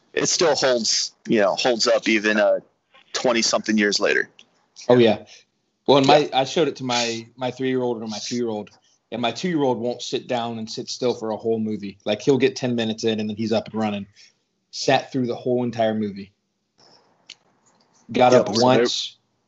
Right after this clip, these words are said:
Speaker 2: to go and get me a drink, and then came back and sat down and <laughs> finished watching the movie.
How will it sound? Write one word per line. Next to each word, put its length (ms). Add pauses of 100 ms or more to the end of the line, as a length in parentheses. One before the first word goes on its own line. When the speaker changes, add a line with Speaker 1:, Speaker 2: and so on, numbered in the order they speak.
(100)
Speaker 2:
to 100
go 240
and 420
get 200
me 160
a 20
drink, 460
and 120
then 120
came 200
back 300
and 220
sat 180
down 200
and 120
<laughs> 80 (160)
finished 220
watching 340
the 60
movie. 280